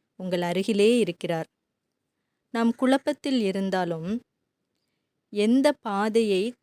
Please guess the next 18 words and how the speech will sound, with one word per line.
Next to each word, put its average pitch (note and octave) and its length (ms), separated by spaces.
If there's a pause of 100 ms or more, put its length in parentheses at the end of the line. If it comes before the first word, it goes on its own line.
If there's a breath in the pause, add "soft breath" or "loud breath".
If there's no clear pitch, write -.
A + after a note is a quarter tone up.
தேர்ந்தெடுக்க A#3 640
வேண்டும் F#3+ 400
என்று F3+ 300
தெரியாமல் F3+ 760 (680)
தவறான G3 580
வழியில் A3 420
சென்றுவிடக்கூடும். F#3+ 760 (1600)
ஆனால் F3 560
தேவன் A#3 420
நம் F3+ 180
அருகில் F#3+ 380
இருந்தால், E3+ 600 (240)
"இதுவே G3 560
உன் G3 280
வழி" F3+ 340
என்று F3 420
நமக்கு F3+ 520
தெரியப்படுத்துவார். F#3 800